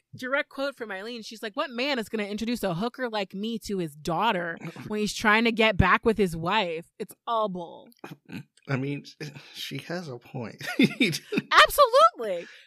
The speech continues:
Speaker 1: So the task force decides to set up a surveillance on all the local bars in Daytona. It took a couple of nights, but they find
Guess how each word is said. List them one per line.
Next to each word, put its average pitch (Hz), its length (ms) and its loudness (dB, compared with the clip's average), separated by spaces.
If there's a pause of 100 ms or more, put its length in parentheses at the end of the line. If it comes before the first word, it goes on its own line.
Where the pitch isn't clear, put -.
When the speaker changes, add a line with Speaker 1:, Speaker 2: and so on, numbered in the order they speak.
Speaker 1:
So 285 120 -12
the 285 60 -4
task - 380 -2
force 466 200 4
decides 254 380 2
to 226 60 -8
set 240 140 -2
up 220 120 2
a 220 60 2
surveillance 175 600 0
on 175 100 -6
all 208 140 -2
the 247 80 -6
local 196 300 -4
bars 160 280 -12
in 160 80 -18
Daytona. 160 580 -18
It - 120 -16
took 302 140 -8
a - 40 -20
couple 370 220 -4
of 349 60 -4
nights, 185 240 -6
but - 160 -12
they 180 100 -8
find 233 440 -4